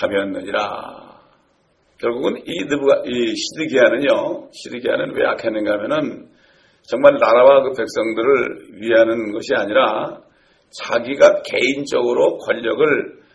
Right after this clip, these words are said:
어, 정말 유지하고 강화하려는 생각에서 느부갓네살을 대적한 거예요. 그가 정말 백성들을 생각했다면 그렇게 하지 않겠죠. 자기 혼자 살라고, 자기 혼자 살라고 그래가지고 가지들을 내고 열매를 맺으며 아름다운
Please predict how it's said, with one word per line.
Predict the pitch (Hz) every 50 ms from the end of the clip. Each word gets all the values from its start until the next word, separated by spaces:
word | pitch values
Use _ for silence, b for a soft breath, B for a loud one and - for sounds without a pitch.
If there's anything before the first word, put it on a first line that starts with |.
| b b b b
어, | - 50 50 50 50 - - - - - - - _ _ -
정말 | - 92 92 98 95 - 82 80 82
유지하고 | 101 113 113 - 110 107 107 104 104 117 120
강화하려는 | - - - 95 98 98 95 95 95 101 98 98
생각에서 | - 98 - - 92 - - - - 120 120 113 - - - - - b b b b b b b b _
느부갓네살을 | - 101 95 95 98 95 92 - - - - - -
대적한 | 92 82 - - - -
거예요. | - - - - - - _ _ _ _ _ _ _ _ _ _ _ _ _
그가 | - 101 107 120
정말 | 120 120 107 113 120 123 120 110 104
백성들을 | - 98 - - 113 104 107 113 107 101
생각했다면 | - 101 101 95 98 95 - 107 104 113 120 117 - 98 - - - _ _ _ _ _ _ _ _ _
그렇게 | - 87 87 82 87 90
하지 | 87 104
않겠죠. | 95 - - - - - - -
자기 | - 110 120 135
혼자 | 139 - 131 127 131 123
살라고, | 113 117 107 104 101 95 - - 53 - - - _ _ _ _ _ _ _ _ _ _
자기 | - - - 110 120
혼자 | - - 113 107 107
살라고 | 104 104 104 95 - - - - - - - - - - - b b b b b b b b
그래가지고 | - 104 104 101 104 101 95 101 107 110 - - - - b b b b b
가지들을 | - - - - 110 113 110 113 117 117
내고 | 117 117 120 127 117 113
열매를 | 117 110 110 117 117 120 117
맺으며 | 113 113 110 120 127 143 135
아름다운 | - - - - - - -